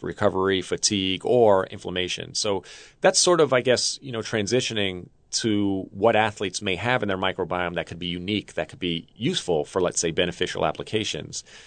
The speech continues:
Um, but once you do, in fact, recruit <laughs> an athlete to give you their fecal samples,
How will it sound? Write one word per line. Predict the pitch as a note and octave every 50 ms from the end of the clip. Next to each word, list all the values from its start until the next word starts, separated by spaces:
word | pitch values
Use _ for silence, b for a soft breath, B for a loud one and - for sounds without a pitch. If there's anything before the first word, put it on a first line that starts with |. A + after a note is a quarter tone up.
| b b b b b b _ _ -
Um, | C3+ C3 B2+ B2 A2+
but | - C#3+
once | C#3+ G3 A#3+ B3 - -
you | F3+
do, | C#3+ B2+ E3 G3
in | E3+ C3
fact, | - - C3+ B2+ B2 -
recruit | A2 G#2 G2+ F#2 - - - F#3+ - G2 F2+ - - - - -
<laughs> | - - - -
an | A#2 A2
athlete | G#2 G#2+ A2 - - A2 G2+
to | - G2
give | F#2+ A2 G2+
you | G#2 G2+
their | F#2 F#2
fecal | - - F#3+ - - A2
samples, | - G#2 G2 F#2 - G2 G2 G2 B